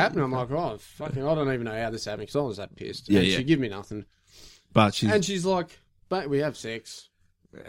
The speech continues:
Speaker 1: Then she goes to her car, smokes a bong, and what brings in a D V D of Napoleon Dynamite to watch.
Speaker 3: <laughs>
Speaker 1: And I'm like,
Speaker 2: That's the perfect double. That's
Speaker 3: Are you serious?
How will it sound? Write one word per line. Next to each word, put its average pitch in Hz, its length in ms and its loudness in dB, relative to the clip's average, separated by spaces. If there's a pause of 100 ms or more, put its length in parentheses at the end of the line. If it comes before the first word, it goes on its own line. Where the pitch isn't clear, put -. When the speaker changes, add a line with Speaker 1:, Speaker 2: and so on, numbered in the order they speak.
Speaker 1:
Then 180 60 4
she 117 120 2
goes 202 280 10
to 196 80 2
her 151 100 4
car, 123 520 2 (560)
smokes 233 460 0
a 190 60 2
bong, 135 460 2
and 156 280 2
what 185 260 4
brings 190 300 6
in 185 80 6
a 175 80 6
D 170 180 6
V 165 120 6
D 165 80 6
of 151 100 6
Napoleon 156 480 6
Dynamite 120 520 4
to - 60 -2
watch. 101 400 -6
Speaker 3:
<laughs> 185 60 -2 (800)
Speaker 1:
And 190 100 0
I'm 202 120 4
like, 196 160 8
Speaker 2:
That's - 180 6
the 233 120 8
perfect 208 380 8
double. 196 480 6
That's 220 300 4
Speaker 3:
Are 180 80 -4
you 175 260 -6
serious? - 480 -4